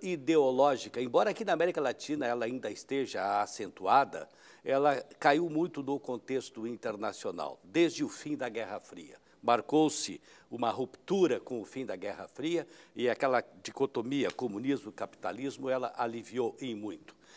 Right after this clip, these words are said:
E a-, e aqui, na, na própria América Latina, embora ainda tenhamos governos que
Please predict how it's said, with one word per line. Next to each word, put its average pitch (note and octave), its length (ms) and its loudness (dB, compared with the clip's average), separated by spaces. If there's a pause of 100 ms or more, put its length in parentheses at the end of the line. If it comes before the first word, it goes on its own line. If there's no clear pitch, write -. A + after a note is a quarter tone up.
(140)
E G3+ 180 4
a-, - 180 0
e F3+ 200 -6
aqui, E3 560 0
na, G#2 440 -4
na G2 100 -6
própria C3 300 -4
América A2 260 -6
Latina, D#3 420 -6 (120)
embora F#3 680 8 (360)
ainda C3+ 420 2
tenhamos C3 500 -2
governos C3 640 -4
que F3 440 2